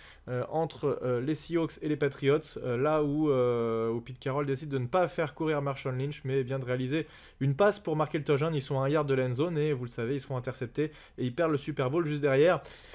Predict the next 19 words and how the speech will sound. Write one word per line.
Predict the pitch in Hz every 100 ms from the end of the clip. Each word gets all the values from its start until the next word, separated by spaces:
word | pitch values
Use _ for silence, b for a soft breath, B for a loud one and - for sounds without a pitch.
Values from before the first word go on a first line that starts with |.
| B B 127
Euh, | 120 123
on | 147
va | 190
donc | 269 262
parler | 226 220
de |
ce | 208
jeu. | 180 214
Merci | 196 -
à | 175
toi | 214
en | 202
tout | 156
cas | 202
de |
m'avoir | 170 170
soumis | - 175 233
cette | 202 -
idée. | 127 104